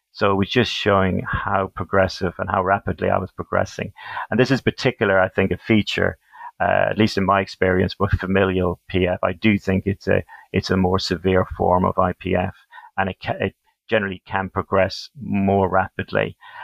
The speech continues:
Um, the steps it can progress in, of course, is you can have these exacerbations, which is this increase in symptoms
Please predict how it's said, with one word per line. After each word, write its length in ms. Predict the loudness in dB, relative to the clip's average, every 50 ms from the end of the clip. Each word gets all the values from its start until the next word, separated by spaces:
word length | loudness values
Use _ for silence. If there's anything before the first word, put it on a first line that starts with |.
| -18 -6 -2
Um, 360 | 0 2 2 0 -2 -4 -8 -14 _ _ -20 _ _ -20 _ -8 -6
the 80 | -6 -6
steps 440 | -4 0 2 2 2 2 0 -4
it 100 | -4 -4
can 320 | -2 -2 -2 -2 -4 -6 -12 _
progress 380 | -14 -8 -2 0 0 0 2 -2
in, 100 | -4 -6
of 60 | -2
course, 200 | -2 -2 -2 -2
is 180 | -6 -10 -10 -14
you 80 | -8
can 140 | -4 -2 0
have 120 | 0 0 0
these 180 | -2 -2 -2
exacerbations, 920 | -6 -2 0 0 0 0 -6 -6 -2 0 0 0 -2 -4 -6 -6 -8 -4 -6
which 140 | -4 -4
is 280 | -4 -6 -6 -10 -16 -20 _ _
this 240 | 0 0 0 -2 -2
increase 540 | 2 2 2 2 0 -2 -2 -2 -2 -2 -6
in 80 | -8
symptoms 640 | -4 0 0 0 0 -2 -4 -6 -6 -6 -8 -10